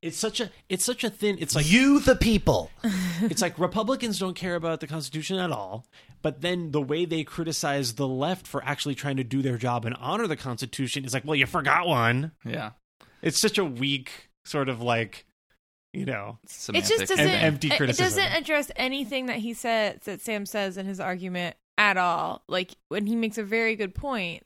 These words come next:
Speaker 4: that there, like, we should, it shouldn't necessarily completely take guns away from people, but there should be something that prevents that sort of thing from happening. And she doesn't even concede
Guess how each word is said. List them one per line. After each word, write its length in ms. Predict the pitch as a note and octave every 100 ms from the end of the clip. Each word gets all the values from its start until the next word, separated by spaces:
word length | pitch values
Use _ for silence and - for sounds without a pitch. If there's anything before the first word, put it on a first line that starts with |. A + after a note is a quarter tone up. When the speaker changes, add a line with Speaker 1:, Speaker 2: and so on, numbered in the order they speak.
| _
Speaker 4:
that 220 | G#3+ -
there, 220 | G#3 G3 -
like, 200 | A#3 A#3
we 140 | - C#4+
should, 180 | - -
it 140 | C#4+
shouldn't 240 | - D#4
necessarily 480 | A#3+ A#3 A3+ A3+ G3+
completely 540 | F#3+ - G#3+ G#3 G3 G3+
take 220 | G#3 F#3+
guns 260 | F#3+ F#3+
away 180 | F3+ F3+
from 220 | A#3 G3
people, 340 | F3+ F#3 F#3 F#3
but 200 | F3+ -
there 100 | F#3
should 260 | - F3+
be 280 | F#3+ F#3+ F3+ - -
something 260 | - G3+ G3+
that 120 | F#3
prevents 420 | - F#3+ G3 F#3 -
that 300 | F#3 F#3 -
sort 200 | F#3+ E3+
of 80 |
thing 240 | - F#3 F#3+
from 160 | F3
happening. 640 | E3+ G3+ G3+ F3 E3 D#3+ F3+ - _ _ -
And 140 | A3
she 100 | D4
doesn't 220 | C#4+ C#4+
even 420 | D4+ C#4 C#4 A#3+ F#3+
concede 480 | A#3 A3 B3 A#3